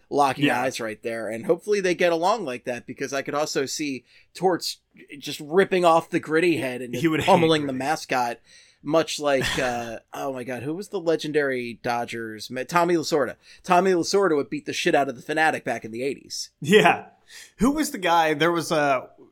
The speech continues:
Speaker 2: this is, I think, in, like, the nineties, the Flames head coach, like,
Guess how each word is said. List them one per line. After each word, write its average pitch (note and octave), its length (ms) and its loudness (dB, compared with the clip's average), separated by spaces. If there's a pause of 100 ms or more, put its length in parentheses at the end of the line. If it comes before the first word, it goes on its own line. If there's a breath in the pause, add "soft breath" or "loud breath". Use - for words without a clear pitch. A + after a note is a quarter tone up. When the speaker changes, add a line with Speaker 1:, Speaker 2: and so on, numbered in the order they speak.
(160)
Speaker 2:
this E3 280 -6
is, G3 60 -6
I E3 100 -4
think, G#3 220 -6
in, G#3+ 60 -8
like, D3+ 180 -4
the D3+ 80 -8
nineties, B2+ 680 -8 (180)
the D3 140 -10
Flames D3 540 -8
head A#2+ 220 -12
coach, A2+ 520 -14
like, B2+ 360 -12